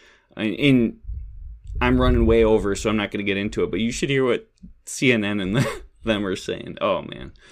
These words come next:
But everything going on, how they're treating people who, who like this country. You know, they wave their flag, they, they pay taxes, whatever.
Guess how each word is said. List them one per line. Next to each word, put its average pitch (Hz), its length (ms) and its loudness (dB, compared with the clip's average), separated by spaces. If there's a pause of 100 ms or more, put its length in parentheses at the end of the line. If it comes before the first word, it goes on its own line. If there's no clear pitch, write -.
(340)
But - 200 -4
everything 202 480 2
going 160 300 0
on, 117 280 0
how 147 140 -2
they're 139 200 0
treating 143 400 -2
people 175 420 -2
who, 127 320 0 (1200)
who 143 260 -6 (580)
like - 240 2
this 226 180 0
country. - 540 -8 (160)
You - 180 -4
know, 127 200 2
they 160 120 0
wave 135 260 -2
their 127 120 0
flag, 92 440 -2
they, 117 280 0 (680)
they 123 140 0
pay 147 400 2
taxes, 147 500 0
whatever. 117 520 2